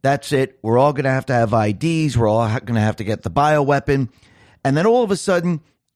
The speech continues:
people around the world started to figure out what was really going on. And the people started to protest. The people started to push back. And the people started to realize that what they were trying to do was not going to benefit them whatsoever.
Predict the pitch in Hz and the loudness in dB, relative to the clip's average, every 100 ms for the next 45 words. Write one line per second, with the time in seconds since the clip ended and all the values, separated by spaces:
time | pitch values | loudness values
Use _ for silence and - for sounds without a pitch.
0 | - 190 226 196 175 170 156 127 147 147 | -10 -6 -4 -4 -2 0 0 0 0 -2
1 | - 143 127 117 156 127 127 127 - 131 | -2 -4 -4 -4 -4 -2 0 0 -2 -6
2 | - 110 92 117 113 101 104 101 101 101 | -6 -6 -4 -4 -4 -4 -4 -4 -4 -4
3 | 95 92 85 135 151 123 135 117 95 - | -4 -6 -2 -2 0 -2 -4 -4 -4 -2
4 | 120 120 127 113 - 123 - 131 110 92 | -2 -2 -4 -4 -8 -10 -4 -4 -4 -4
5 | 117 113 - 110 110 - - - - 123 | -2 -2 0 0 0 -8 -20 -20 -6 -2
6 | 127 185 170 165 156 117 135 160 143 120 | 0 -2 -2 -4 -4 -2 0 0 2 2
7 | 113 - _ 127 127 123 135 151 131 127 | 0 -8 _ -4 -4 0 -2 0 -2 -2
8 | 143 127 117 156 147 127 _ - 135 113 | -2 -2 -2 0 0 -2 _ -4 -2 0
9 | 131 - 127 117 113 98 120 117 - 110 | -2 -2 0 0 0 0 0 0 -2 -4
10 | 87 98 92 87 - 82 98 - - 101 | -2 -2 -2 -4 -14 -8 -8 -8 -6 -2
11 | 101 98 85 | 0 0 -2